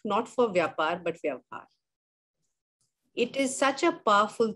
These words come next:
thing because, you know, in, especially when you look at technology and other, uh, digital, uh,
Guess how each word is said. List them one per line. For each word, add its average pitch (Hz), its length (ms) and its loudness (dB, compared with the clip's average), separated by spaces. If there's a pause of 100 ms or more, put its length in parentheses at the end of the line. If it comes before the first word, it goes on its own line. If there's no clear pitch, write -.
thing 185 360 -2
because, 185 280 -2
you 190 60 0
know, 202 140 0
in, 190 200 0
especially 254 540 -2
when 233 120 2
you 214 80 -2
look 196 180 -6
at 202 160 -2
technology 170 880 -2 (540)
and 170 580 0 (460)
other, 208 600 2 (580)
uh, 175 160 0
digital, 214 720 2 (500)
uh, 175 140 -4